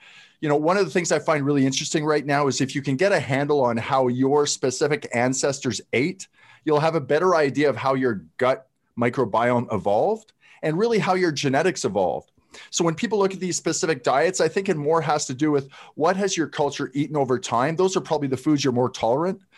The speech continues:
to. And also the biodiversity aspect of it. Obviously, we should eat more plants. Michael Pollan says it best,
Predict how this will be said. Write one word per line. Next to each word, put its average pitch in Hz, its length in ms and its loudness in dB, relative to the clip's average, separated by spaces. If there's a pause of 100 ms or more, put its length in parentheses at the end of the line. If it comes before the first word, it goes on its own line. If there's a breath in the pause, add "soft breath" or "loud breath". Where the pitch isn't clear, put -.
(200 loud breath)
to. 214 340 -2 (320 loud breath)
And 165 180 0
also 220 400 2
the 190 120 -2
biodiversity 170 720 2
aspect 101 420 0
of 98 80 2
it. 110 100 -4
Obviously, 185 560 0
we 165 140 0
should 135 200 -2
eat 139 120 -2
more 131 220 2
plants. 135 400 -2
Michael 165 300 0
Pollan 131 300 0
says 113 240 0
it 95 120 -6
best, 95 360 -2